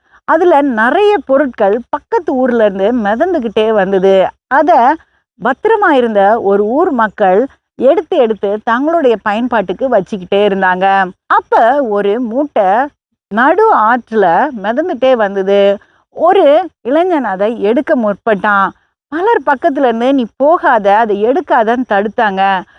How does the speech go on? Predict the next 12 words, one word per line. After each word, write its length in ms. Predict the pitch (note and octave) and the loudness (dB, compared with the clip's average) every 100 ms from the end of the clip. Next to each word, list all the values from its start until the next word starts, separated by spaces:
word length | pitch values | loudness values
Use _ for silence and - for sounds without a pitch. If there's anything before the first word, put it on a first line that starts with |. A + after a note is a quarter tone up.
| - | -16
ஆனா, 520 | - A3+ C4 G#3 G#3+ A#3+ | -4 0 2 2 2 0
"அது 180 | G3 | -2
பெரிய 320 | F3+ A#3 E4 F#4+ | -2 -2 0 0
மூட்டையா 400 | D#4+ C4 B3+ A3+ | -2 0 2 2
இருக்கு, 200 | G3+ A3 | 0 -4
நான் 120 | G#3 | -4
போய் 140 | B3+ B3 | -2 0
எடுத்துக்கிறேன்னு" 720 | A#3+ B3+ A#3+ A3+ G3 F#3 G3+ | 0 -4 -4 -2 -2 -4 -2
இவன் 240 | C4 G3+ - | -4 -6 -8
கஷ்டப்பட்டு 840 | A#3+ - - D#4+ C4+ G#3 F#3+ G3 | -8 -8 -8 -2 -2 0 0 2
நீந்திட்டு 420 | A#3+ A3+ A#3+ A3 G3 | 0 -2 -2 -2 -4
போனான். 420 | G3 G3 G3 F#3+ | -2 0 0 0